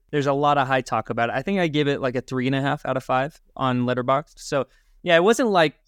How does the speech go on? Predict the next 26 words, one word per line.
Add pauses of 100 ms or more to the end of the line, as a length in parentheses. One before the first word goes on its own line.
phenomenal,
but,
like,
I
think
people
are
watching
it
saying,
"This
is
the
best
horror
film
since
Hereditary." (540)
And
in
my
mind,
I
almost
think
that's